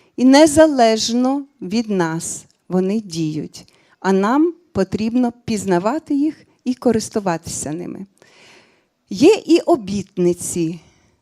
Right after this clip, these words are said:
прекрасні обітниці, які Господь записав у Слові Святому для нас. Одна з таких обітниць, сьогодні я її зачитаю,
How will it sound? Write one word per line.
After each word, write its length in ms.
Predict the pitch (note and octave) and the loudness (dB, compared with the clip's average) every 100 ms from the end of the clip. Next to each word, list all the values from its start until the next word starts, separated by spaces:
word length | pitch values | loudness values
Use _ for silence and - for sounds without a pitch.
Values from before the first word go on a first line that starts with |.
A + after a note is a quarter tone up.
| _ - | _ -8
прекрасні 720 | G3+ G3 B3 D#4 G4 F4 E4 | -6 -4 -2 0 0 4 4
обітниці, 920 | D4 A3 G3+ - E3+ - - C#3 - _ _ | 4 0 -4 -2 -4 -2 -6 -6 -14 _ _
які 640 | G#3 G#3 G#3 - A3+ G3 F3+ _ _ _ | 0 0 -2 -6 -2 -2 -6 _ _ _
Господь 800 | - A3 - - G#3+ C4+ F4 - _ - | 0 0 0 0 4 4 2 -6 _ -12
записав 840 | E3 F#3 F#3+ E3+ - F3 D#3+ F3+ - | -8 -6 -6 -8 -6 -6 -6 -10 -14
у 80 | F3 | -12
Слові 480 | - F3 F3 C4 | -10 -4 -2 0
Святому 720 | C#4 - D4+ - D4+ C#4+ C#4 C#4 | -2 -2 -6 0 0 2 0 -6
для 320 | F#3 E3+ G3+ A3+ | -8 -6 -4 -2
нас. 500 | F3+ D3+ E3 - - _ _ _ _ _ | -4 -6 -12 -16 -20 _ _ _ _ _
Одна 400 | - A3 A#3 D4+ | 2 2 4 0
з 120 | G#4 - | -2 -4
таких 420 | G#3+ - C4+ - | -6 -4 -4 -2
обітниць, 640 | F#3+ A3+ - D#4+ - - | -4 -4 -2 -2 -2 -8
сьогодні 520 | - G3 F3+ A#3 C4 | -6 -4 -2 -2 0
я 120 | A#3+ G#3+ | 0 -2
її 140 | G#3+ | -4
зачитаю, 760 | G3 F3+ - F3+ C4 D4+ F#4 | -4 -6 -6 -6 -4 -2 -2